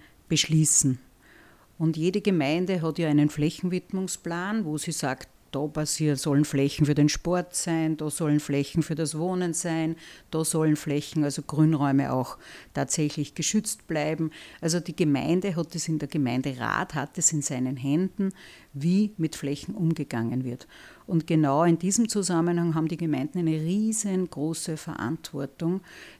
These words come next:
dieses Boden, äh, Flächenschü-, Flächensparen, Bodenschützen auch wirklich verantwortungsvoll zu übernehmen. Wenngleich das Land Oberösterreich hier auch eine große Verantwortung hat, indem die Landesaufsicht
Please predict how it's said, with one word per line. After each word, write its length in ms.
dieses 500
Boden, 440
äh, 320
Flächenschü-, 800
Flächensparen, 800
Bodenschützen 800
auch 240
wirklich 360
verantwortungsvoll 920
zu 140
übernehmen. 500
Wenngleich 800
das 320
Land 420
Oberösterreich 800
hier 200
auch 340
eine 160
große 400
Verantwortung 920
hat, 340
indem 460
die 80
Landesaufsicht 1160